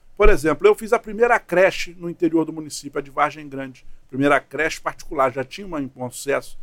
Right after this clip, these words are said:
feita pelo ex-prefeito Roberto Petro, que era num prédio alugado. Agora a primeira construída foi por nós em Vargem Grande. Eu, quando assumi a Secretaria de Educação, eu só tinha oitenta alunos na pré-escola. Somente oitenta. Eu entreguei a secretaria com mais de mil e seiscentos alunos matriculados na pré-escola,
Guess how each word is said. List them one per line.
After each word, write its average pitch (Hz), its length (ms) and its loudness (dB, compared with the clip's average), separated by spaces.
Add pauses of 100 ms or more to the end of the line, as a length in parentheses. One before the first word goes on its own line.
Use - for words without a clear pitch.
(260)
feita 139 220 -2
pelo 135 180 0
ex-prefeito 131 540 -2
Roberto 127 400 0
Petro, - 400 -2
que 156 100 -6
era 147 140 -4
num 143 120 -6
prédio 131 300 -4
alugado. 113 380 -6 (340)
Agora 147 320 6
a 147 40 2
primeira 156 380 8
construída 147 460 -8
foi 147 160 -12
por 143 180 -14
nós 135 280 -2
em - 20 -14
Vargem 120 320 -8
Grande. 92 280 -20 (420)
Eu, 311 140 -4
quando 247 220 4
assumi 175 320 0
a - 40 -2
Secretaria 139 480 -6
de 127 80 -8
Educação, 131 420 -10
eu 180 40 -12
só 202 140 -8
tinha 233 220 -10
oitenta 233 640 -4
alunos 190 360 -2
na 190 120 -4
pré-escola. - 640 -8 (640)
Somente 151 420 0
oitenta. 117 380 -10 (400)
Eu 170 120 6
entreguei 190 420 2
a 190 40 4
secretaria 170 500 -6
com 190 140 -18
mais 180 400 -8
de 165 140 -20
mil 180 200 -18
e 185 80 -20
seiscentos 160 640 -6
alunos 135 280 0
matriculados 139 520 -16
na 127 80 -16
pré-escola, 151 500 -12